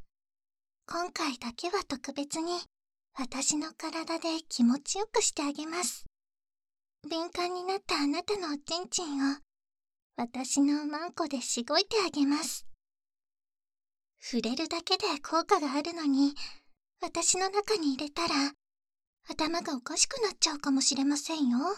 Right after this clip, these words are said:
でも、気になりますよね。動けない状態で私に乗られて、精気を絞り取られたいっ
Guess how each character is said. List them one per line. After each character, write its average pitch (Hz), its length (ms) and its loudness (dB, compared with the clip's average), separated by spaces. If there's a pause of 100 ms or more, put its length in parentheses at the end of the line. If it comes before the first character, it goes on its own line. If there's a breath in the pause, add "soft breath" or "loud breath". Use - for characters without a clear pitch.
(1600)
で 370 100 4
も、 453 60 -6 (1200 loud breath)
気 349 120 -4
に 330 160 -2
な 349 140 0
り 370 140 -2
ま 403 120 2
す 415 160 4
よ 330 140 -2
ね。 311 140 -6 (1600)
動 285 260 0
け 349 160 -2
な 359 180 -4
い 285 120 -6
状 277 220 -4
態 294 280 -2
で 294 160 -2
私 285 380 -2
に 339 140 -6
乗 330 140 -10
ら 330 120 -6
れ 330 140 -4
て、 - 140 -4 (880 loud breath)
精 277 380 0
気 233 240 -6
を 233 80 -6
絞 240 360 -4
り 277 140 -8
取 302 160 -8
ら 311 80 -10
れ 330 120 -10
た - 180 -14
い 381 80 2
っ 403 40 -4